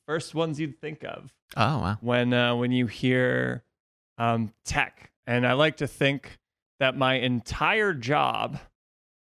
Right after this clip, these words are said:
Speaker 1: is just making information easier to access to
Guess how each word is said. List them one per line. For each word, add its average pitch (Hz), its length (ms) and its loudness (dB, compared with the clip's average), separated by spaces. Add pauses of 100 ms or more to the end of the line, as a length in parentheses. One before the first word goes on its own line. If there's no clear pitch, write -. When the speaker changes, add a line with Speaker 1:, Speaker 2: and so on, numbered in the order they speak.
(220)
Speaker 1:
is 131 500 0 (100)
just 165 360 0
making 175 420 0
information 170 880 0
easier 135 880 0 (160)
to 135 200 0
access 127 640 -4 (120)
to 139 640 -4